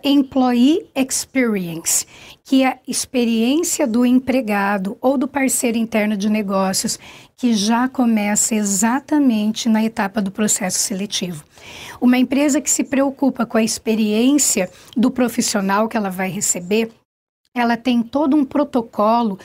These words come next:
de elegância mesmo. E o que que eu digo de protocolo de elegância? Não é protocolo de boniteza,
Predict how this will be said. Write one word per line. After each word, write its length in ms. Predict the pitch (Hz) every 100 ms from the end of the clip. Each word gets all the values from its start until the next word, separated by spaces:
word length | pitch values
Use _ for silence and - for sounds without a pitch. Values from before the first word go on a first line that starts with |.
| - - - -
de 180 | 220 294
elegância 720 | 339 359 247 294 359 - 202
mesmo. 520 | 196 185 180 185 196 -
E 120 | 285
o 80 | 269
que 140 | 403
que 140 | -
eu 100 | 370
digo 340 | 240 220 202 190
de 120 | 202
protocolo 600 | - 226 226 220 220 214
de 120 | 196
elegância? 600 | 214 214 196 180 180 226
Não 100 | 214
é 60 | 339
protocolo 600 | 403 440 370 311 269 233
de 120 | 202
boniteza, 840 | 190 226 202 - 208 208 226 208